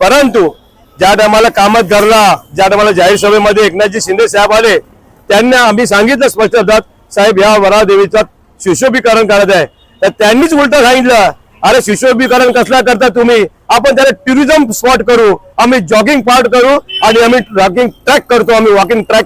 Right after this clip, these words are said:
करणार तिकडे." म्हणजे त्याचं सुशोभीकरण नाही, तिथं आम्ही स्पीड बोट, स्पीड बोट जे असतात ना बाहेर, जसे आपण काही लोक महाबळेश्वरला जातात, गोव्याला जातात, तर आपण त्याप्रमाणे तसा उपक्रम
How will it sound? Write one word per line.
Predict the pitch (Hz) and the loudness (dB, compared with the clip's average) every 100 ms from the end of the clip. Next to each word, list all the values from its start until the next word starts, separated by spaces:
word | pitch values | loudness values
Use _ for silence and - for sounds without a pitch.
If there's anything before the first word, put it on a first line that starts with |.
| 220 | -2
करणार | 208 214 | -2 0
तिकडे." | 196 196 240 285 - _ - | 0 0 0 0 -4 _ -8
म्हणजे | 190 202 | -4 -2
त्याचं | 214 202 - | -2 -2 -2
सुशोभीकरण | 156 185 226 240 247 254 254 | -4 -4 -2 -2 0 0 0
नाही, | 254 214 - _ | 0 0 -4 _
तिथं | 214 214 | -4 -2
आम्ही | 226 233 | 0 -2
स्पीड | - 226 240 | -4 -4 -2
बोट, | 185 466 247 - | 0 2 0 -2
स्पीड | - 226 226 | -6 -4 0
बोट | 214 214 | 0 0
जे | 220 | 0
असतात | 202 214 240 | 0 0 -2
ना | 311 | 0
बाहेर, | 247 214 170 - _ _ _ 190 | 2 2 0 -4 _ _ _ -2
जसे | 190 | 0
आपण | 202 220 233 226 - _ - | 0 0 0 0 -4 _ -4
काही | 185 208 | 0 2
लोक | 214 | 0
महाबळेश्वरला | 226 208 196 226 208 226 | 0 0 0 0 0 0
जातात, | 214 220 | 0 0
गोव्याला | 214 180 196 240 233 | 0 0 0 2 2
जातात, | 226 233 - _ _ - | 0 0 -4 _ _ -6
तर | 202 | -4
आपण | 185 185 233 | -2 -2 -2
त्याप्रमाणे | 196 202 208 196 196 208 226 269 | -2 -2 0 -2 0 2 2 0
तसा | 214 226 | -2 0
उपक्रम | 208 185 240 226 240 269 | 0 0 -2 0 0 0